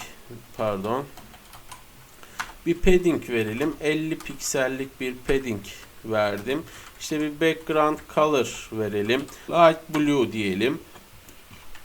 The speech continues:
Ondan sonra devam edelim. Ee, tamam, buna outer div diyelim içerisine.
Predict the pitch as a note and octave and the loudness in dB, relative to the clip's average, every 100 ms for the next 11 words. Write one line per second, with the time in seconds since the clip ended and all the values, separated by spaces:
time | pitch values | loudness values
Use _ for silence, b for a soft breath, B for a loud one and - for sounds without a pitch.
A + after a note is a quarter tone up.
0 | - - - - - - - - - - | -18 -20 -20 -20 -20 -20 -20 -20 -20 -20
1 | - - - - - - - C3+ C3+ C3 | -20 -20 -20 -20 -20 -20 -2 4 6 6
2 | B2 A#2+ B2 A#2+ A#2+ A#2 A2+ A2+ E3 E3 | 4 4 2 2 4 4 4 2 4 6
3 | E3 D#3+ B2+ G#2+ G2+ A#2 D3 - - A2 | 6 6 2 0 -2 0 0 -2 -6 -4
4 | A2+ A2 A2 A2 A2 A2 G#2+ - - - | -2 0 -2 -2 0 0 -2 -4 -6 -14
5 | - - - - A3 F3+ A#2+ D#3+ C#3+ C#3 | -20 -20 -20 -2 4 6 4 4 2 2
6 | - - - - E3 D3+ C#3+ - D#3 D#3 | 0 -8 -14 6 8 8 4 0 0 -2
7 | - - - - G2+ G2 D3 B2+ G2 - | -8 -14 -18 -18 -16 -6 -2 0 -2 -6
8 | - - G2+ G#2 G2+ G2 G2 A2 A#2 D3+ | -10 -12 -10 -6 -4 -2 -4 -6 -6 -4
9 | D3 C#3+ - D3 D3 | -4 -4 -4 -2 -4